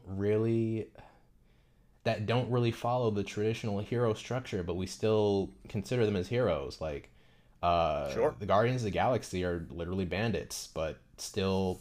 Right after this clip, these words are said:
Speaker 2: Right.
Speaker 1: heroes because they, they help out every now and again. Um,
Speaker 2: Right.
Speaker 1: but yeah, ob-, obviously they're, they're setting him up for a larger story in the M C U, which I think is cool, 'cause ran-, like, very rarely do we get to see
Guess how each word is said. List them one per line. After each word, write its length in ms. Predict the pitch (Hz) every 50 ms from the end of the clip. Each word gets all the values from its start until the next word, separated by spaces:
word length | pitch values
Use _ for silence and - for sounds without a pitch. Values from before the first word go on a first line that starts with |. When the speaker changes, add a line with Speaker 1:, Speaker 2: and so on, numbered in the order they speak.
| - -
Speaker 2:
Right. 60 | -
Speaker 1:
heroes 340 | 110 127 127 104 92 92 92
because 300 | - 87 - 107 90 87
they, 220 | 87 85 85 82
they 120 | 73 87 80
help 280 | 80 104 95 92 -
out 160 | 107 110 113 -
every 160 | 85 85 85
now 180 | 80 - 78
and 80 | 80 85
again. 480 | 87 90 - 78 80 87 95 113 113 - -
Um, 560 | 95 92 92 90 90 87 85 85 87 95 101 - - -
Speaker 2:
Right. 180 | 131 113 - - - - - - -
Speaker 1:
but 160 | 101 95 101
yeah, 260 | 143 156 131 104 104
ob-, 120 | 127 - -
obviously 400 | 107 143 170 165 160 151 - 139
they're, 360 | 117 113 107 101 98 95 92
they're 460 | - 95 107 104 101 95 95 90 - -
setting 380 | - - - 131 127 127 123 117
him 160 | 123 110 104 98
up 160 | 95 - -
for 500 | - - 104 98 - 92 92 - - - -
a 80 | 202 185
larger 680 | 175 90 92 95 98 101 98 98 92 90 85 85 - -
story 400 | - - 95 92 90 90 85 85
in 100 | 85 87
the 100 | 82 85
M 160 | 87 92 92
C 160 | - - 85
U, 220 | 78 78 80 85 95
which 200 | 95 90 85 -
I 80 | 90
think 180 | 85 - 92 90
is 140 | 85 - -
cool, 420 | - - 90 87 90 104 113 123 - - - - _ _ -
'cause 300 | - 87 82 82 - 82
ran-, 380 | 82 101 113 123 131 101 82 -
like, 320 | 101 98 95 90 87 -
very 240 | - 120 131 131 123
rarely 420 | 104 92 98 104 104 98 92 87 87
do 120 | 85 87
we 120 | 90 92
get 180 | 92 85 - -
to 60 | -
see 480 | - - - 101 90 85 85 82 82